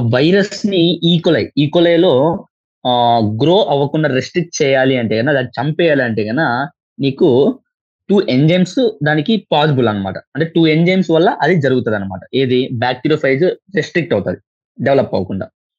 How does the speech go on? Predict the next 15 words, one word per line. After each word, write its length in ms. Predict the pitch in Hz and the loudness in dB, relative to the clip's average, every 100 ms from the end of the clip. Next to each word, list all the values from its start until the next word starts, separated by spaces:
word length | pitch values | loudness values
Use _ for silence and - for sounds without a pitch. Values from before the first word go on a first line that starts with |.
| _ _ - - _ _ _ _ _ _ _ _ _ _ _ - - _ - | _ _ -20 -20 _ _ _ _ _ _ _ _ _ _ _ -20 -20 _ -4
అంటే, 180 | 143 180 156 - _ _ - | 0 2 2 -2 _ _ -4
ఆ, 60 | 123 120 131 | 0 0 2
అవి 160 | 139 | 2
ఏంటి 340 | 139 165 165 160 | 2 2 2 2
అనేసి 240 | 151 147 | 2 0
ఇప్పుడు 140 | 151 113 | -2 -2
చెప్తున్నాం. 300 | 104 98 - _ _ - 131 | -6 -10 -14 _ _ -4 0
One 100 | 165 | 2
of 60 | 175 123 | 2 0
these, 140 | 101 - | -2 -2
టూ 100 | 147 | 0
ఎంజైమ్స్ 280 | 139 147 135 | 0 0 0
అని 80 | 117 | -2
చెప్పుకున్నాం 340 | 101 101 110 | -4 -6 -6
కదా, 100 | 170 | -6